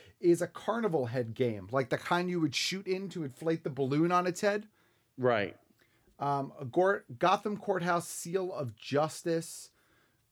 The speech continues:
Speaker 2: Is
Speaker 1: um,
Speaker 2: what's being broken.
Speaker 1: is what's being broken.
Speaker 2: Mm-hmm.
Speaker 1: And, uh, the bottom of his shoes say, "Your face here," imprinted on the soles.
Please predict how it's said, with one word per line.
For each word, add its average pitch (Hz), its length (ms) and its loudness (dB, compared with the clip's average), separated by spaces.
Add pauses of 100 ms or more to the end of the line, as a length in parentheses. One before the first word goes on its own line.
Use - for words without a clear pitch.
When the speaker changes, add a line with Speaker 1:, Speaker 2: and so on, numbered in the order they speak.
Speaker 2:
Is 135 340 -2
Speaker 1:
um, 131 80 -4
Speaker 2:
what's 123 300 4
being 123 260 2
broken. 107 560 2
Speaker 1:
is 139 180 -2
what's 156 200 0
being 151 280 0
broken. 190 680 0 (460)
Speaker 2:
Mm-hmm. 107 80 -8
Speaker 1:
And, 160 260 2
uh, 151 160 0
the 147 140 0
bottom 185 440 2
of 180 160 0
his 156 400 -2
shoes 143 960 -4
say, 160 300 4
"Your 139 360 6
face 151 460 0
here," 113 460 -2
imprinted 120 500 -4
on 120 160 2
the 110 80 0
soles. 90 640 -4